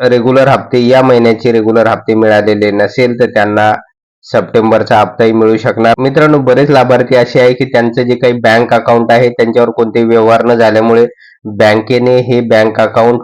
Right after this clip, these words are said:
होल्ड करून ठेवलेलं आहे, त्यामुळे त्यांच्या खात्यावर सुद्धा हे पैसे जमा होऊ शकणार नाही. आणि महत्त्वाची गोष्ट म्हणजे अनेक लाभार्थी असे आहेत की त्यांचं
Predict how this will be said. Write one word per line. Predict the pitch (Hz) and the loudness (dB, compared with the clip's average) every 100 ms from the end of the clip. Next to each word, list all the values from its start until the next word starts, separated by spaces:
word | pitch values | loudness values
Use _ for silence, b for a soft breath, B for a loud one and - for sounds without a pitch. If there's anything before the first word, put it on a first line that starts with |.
| 120 | 0
होल्ड | 117 113 | 0 2
करून | 123 120 123 | 0 0 0
ठेवलेलं | 117 117 117 123 | 0 2 2 2
आहे, | 127 131 131 b b b | 2 -2 -6 b b b
त्यामुळे | 117 120 123 123 | 0 2 2 2
त्यांच्या | 120 113 110 120 | 0 0 0 -2
खात्यावर | 123 107 117 | -2 -2 -2
सुद्धा | 110 113 113 | -2 -2 -2
हे | |
पैसे | 110 113 107 110 | 0 -2 -2 -2
जमा | 104 110 | 0 2
होऊ | 113 113 | 2 0
शकणार | 113 117 117 113 | -2 0 0 2
नाही. | 117 123 - b b b | 0 -2 -6 b b b
आणि | 110 113 127 | 0 2 2
महत्त्वाची | 123 123 113 127 131 135 | 2 2 2 2 0 0
गोष्ट | 123 120 - | 0 0 0
म्हणजे | 120 117 104 90 - _ _ _ 110 | 0 0 0 -4 -8 _ _ _ -2
अनेक | 110 135 135 | 0 0 2
लाभार्थी | 123 110 113 - 120 | 2 2 0 0 0
असे | 113 - | 0 2
आहेत | 117 120 127 | 2 2 0
की | 127 123 | -2 -4
त्यांचं | 110 113 113 127 | 0 -2 0 0